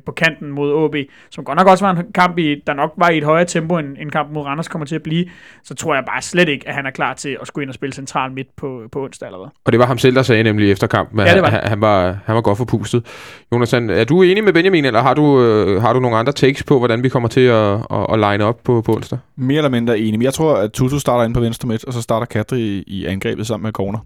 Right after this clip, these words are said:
Speaker 2: Ja.
Speaker 3: Øh, fordi Nikolaj har også, altså, vi så de der Esbjerg, og hvor det var, han, han har fået energibar til sidst i kampen
Speaker 2: Ja.
Speaker 3: og sådan noget.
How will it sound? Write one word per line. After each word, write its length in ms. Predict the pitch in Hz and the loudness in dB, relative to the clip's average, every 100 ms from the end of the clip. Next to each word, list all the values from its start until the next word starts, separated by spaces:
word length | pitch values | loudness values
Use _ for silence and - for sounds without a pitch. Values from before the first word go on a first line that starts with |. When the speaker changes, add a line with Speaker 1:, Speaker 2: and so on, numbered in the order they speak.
| - | -2
Speaker 2:
Ja. 120 | 139 151 - | -2 -4 -6
Speaker 3:
Øh, 380 | 107 101 95 95 | -2 -2 -2 -4
fordi 200 | 107 107 | -4 -2
Nikolaj 400 | 110 123 123 95 | 0 0 0 0
har 100 | 107 | 0
også, 280 | 104 104 107 | -2 -2 -4
altså, 160 | 117 | -4
vi 120 | 104 104 | -4 -6
så 300 | - - 123 | -6 -4 -4
de 100 | 113 | -2
der 280 | 113 101 98 - 107 | -4 -4 -6 -10 -8
Esbjerg, 500 | 101 - 92 90 90 | -6 -4 -4 -4 -4
og 220 | 82 69 | -4 -6
hvor 300 | - 104 98 | -6 -4 -2
det 60 | |
var, 80 | 95 | -2
han, 180 | 101 101 | -2 -2
han 160 | 95 95 | -4 -6
har 100 | 92 | -4
fået 280 | 101 95 | -4 -4
energibar 460 | 92 101 113 110 95 | -4 -6 -4 0 0
til 140 | 98 | -2
sidst 200 | 98 101 | -8 -8
i 20 | 107 | -4
kampen 280 | 107 98 | -2 -2
Speaker 2:
Ja. 40 | 104 | -4
Speaker 3:
og 60 | |
sådan 100 | - | -6
noget. 160 | 87 | -8